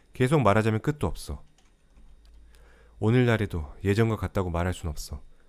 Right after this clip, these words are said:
여길 닫으라는 압력이 들어오거든. 디오드에 흥분하기 쉬운 주민들이 압박을 하던데, 유감스럽지만 그들의 정-, 정신은 우리 생각보다 훨씬 성질을 잘 내더군.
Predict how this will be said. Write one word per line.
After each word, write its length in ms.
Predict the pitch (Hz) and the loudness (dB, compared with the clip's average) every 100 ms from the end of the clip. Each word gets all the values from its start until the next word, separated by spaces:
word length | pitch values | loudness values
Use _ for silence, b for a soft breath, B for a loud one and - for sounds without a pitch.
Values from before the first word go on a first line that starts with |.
| - | -4
여길 220 | 107 117 123 | 0 2 2
닫으라는 420 | 104 120 123 113 | 2 2 2 2
압력이 280 | 92 101 98 | 0 0 -2
들어오거든. 460 | 87 80 78 73 - b b b b b - | -6 -6 -6 -10 -14 b b b b b -2
디오드에 360 | 127 131 139 | 2 4 4
흥분하기 400 | 135 165 165 151 | 2 2 2 2
쉬운 220 | 143 156 143 | 0 -2 0
주민들이 360 | 110 110 107 | 0 0 0
압박을 320 | 90 - 104 | 0 0 -2
하던데, 440 | 104 104 92 80 - b b b | -2 -4 -6 -8 -10 b b b
유감스럽지만 680 | 104 135 131 147 147 147 139 | 0 0 0 -2 -2 -4 -2
그들의 300 | 107 120 120 | -2 0 0
정-, 200 | 101 - | -2 -4
정신은 420 | 95 92 113 101 | -4 -4 -2 -2
우리 180 | 87 95 - | -2 -4 -6
생각보다 440 | 143 143 147 120 | -4 -4 -2 -4
훨씬 260 | 139 151 151 | -2 -4 -2
성질을 320 | 165 160 147 | -2 -2 -4
잘 220 | - 90 | -2 0
내더군. 380 | 95 87 78 | 0 -2 -4